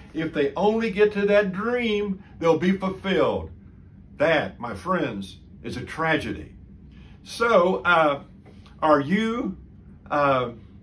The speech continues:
really focused in your life on things that matter? Are you really focused on, on things that are gonna last forever? Uh,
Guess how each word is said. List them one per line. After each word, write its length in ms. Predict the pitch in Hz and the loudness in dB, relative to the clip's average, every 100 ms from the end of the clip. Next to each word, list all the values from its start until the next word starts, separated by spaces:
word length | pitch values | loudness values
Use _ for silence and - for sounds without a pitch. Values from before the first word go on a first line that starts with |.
| - - - - - - - - - - - - - - - - | -20 -20 -20 -20 -20 -20 -20 -20 -20 -20 -20 -20 -20 -20 -18 -6
really 400 | 143 208 202 196 | 4 6 6 2
focused 560 | - 190 165 151 135 | 4 4 4 0 -4
in 140 | 156 151 | 0 0
your 200 | 151 143 | 0 -2
life 360 | 143 160 139 | -2 -2 -4
on 160 | 135 120 | -6 -8
things 340 | - 156 143 | -6 -4 -4
that 160 | 143 95 | -6 -10
matter? 380 | 120 113 90 - - - - - - - | -10 -10 -10 -14 -20 -20 -20 -20 -16 -2
Are 140 | 143 | 0
you 140 | 143 | 2
really 360 | 139 156 214 214 | 2 4 4 2
focused 600 | - 190 190 185 170 - | -2 0 2 0 -4 -4
on, 280 | 151 143 139 | -2 -2 -2
on 320 | 147 127 120 | -4 -6 -6
things 340 | - 185 180 139 | -2 0 0 -2
that 100 | 143 | -4
are 80 | 139 | -4
gonna 240 | 151 147 | -2 0
last 460 | 135 156 160 160 - | 0 0 0 -4 -8
forever? 560 | 131 120 113 95 80 - - - - - - | -8 -6 -6 -8 -12 -18 -20 -20 -20 -20 -10
Uh, 360 | 147 139 123 | -4 -2 -2